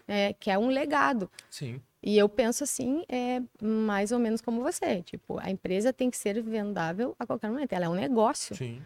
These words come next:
Speaker 1: A família vai continuar, independente do negócio. O negócio, é, for bem ou for mal, a empresa tá,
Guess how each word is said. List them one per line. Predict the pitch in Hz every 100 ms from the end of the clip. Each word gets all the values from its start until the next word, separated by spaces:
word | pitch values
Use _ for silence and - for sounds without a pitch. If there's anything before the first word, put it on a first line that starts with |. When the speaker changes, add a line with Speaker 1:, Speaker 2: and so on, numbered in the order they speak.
| -
Speaker 1:
A | 202
família | - 226 214 196 240 320
vai | 359
continuar, | 403 - 403 466 403 339
independente | 254 233 233 226 302
do | 311
negócio. | 302 262 220 208 233
O |
negócio, | 214 214 233 262 - - - _
é, | - 190
for | - 247
bem | 214 240 262
ou | 254
for | 247
mal, | 220 185 285 -
a | -
empresa | 262 214 196
tá, | 220